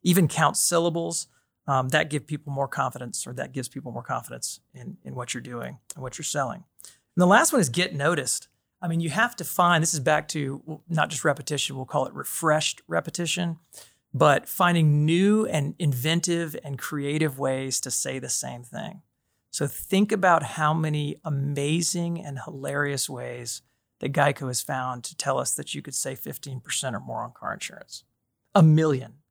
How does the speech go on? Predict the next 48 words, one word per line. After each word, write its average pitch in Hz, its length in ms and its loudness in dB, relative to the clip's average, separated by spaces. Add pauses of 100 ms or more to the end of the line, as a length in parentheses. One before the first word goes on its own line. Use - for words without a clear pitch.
(100)
right? 143 280 -2 (460)
And 151 300 6
we 156 160 0
love 151 280 6
'em 135 140 0
for 120 300 -8
it. - 100 -14 (320)
And 139 160 -2
so 131 180 -2
that's 143 200 2
something 147 360 -2
that 131 120 -12
just, - 280 -6
if 170 140 -6
you 175 80 0
can 170 140 2
find, 143 400 2 (120)
just, - 200 -6 (100)
they 139 120 2
haven't 170 180 4
changed 226 260 2
the 226 60 0
message, 202 500 2 (240)
it's - 80 -8
always 147 260 4
say 180 160 2
fifteen 180 340 0
percent 180 220 -2
or 180 40 2
more 170 160 2
on 165 80 -2
car 160 180 2
insurance, 131 380 -8
those 135 180 -6
exact 135 520 -2
words, 139 500 0 (680)
but 160 140 0
the 147 80 -2
frame 185 520 2
that 151 140 2
they 135 100 0
put 143 220 -6
it 135 120 -6
in 117 360 -8
is - 140 -8
different 135 460 -4
and 135 120 -16
entertaining, 120 680 -14